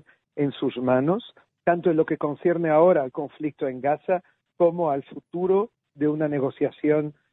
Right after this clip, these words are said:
entre Israel y los palestinos. Ellos tienen interés en que se logre algún tipo de pacificación y, y eso fue lo que le dije al Papa y él me escuchó atentamente.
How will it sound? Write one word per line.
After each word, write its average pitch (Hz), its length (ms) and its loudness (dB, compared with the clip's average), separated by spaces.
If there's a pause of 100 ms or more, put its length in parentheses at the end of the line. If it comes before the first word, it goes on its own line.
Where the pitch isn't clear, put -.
(120)
entre 139 340 0
Israel 139 380 0
y 143 60 0
los 135 160 -2
palestinos. 175 760 -4 (340)
Ellos 196 380 0 (140)
tienen 170 380 -4
interés 151 540 -2 (140)
en 135 200 -8
que 143 220 -8
se 143 100 0
logre 143 420 0
algún 127 320 -8
tipo 160 320 -6
de 135 120 -4
pacificación 170 1120 -2 (460)
y, 143 280 -2 (100)
y 151 180 2
eso 175 220 -2
fue 170 140 -4
lo 156 100 -2
que - 100 -6
le 139 100 -4
dije 131 240 -8
al 123 140 -2
Papa 143 460 -2 (300)
y 139 160 2
él 151 120 4
me 139 80 -6
escuchó - 420 -6
atentamente. 123 680 -4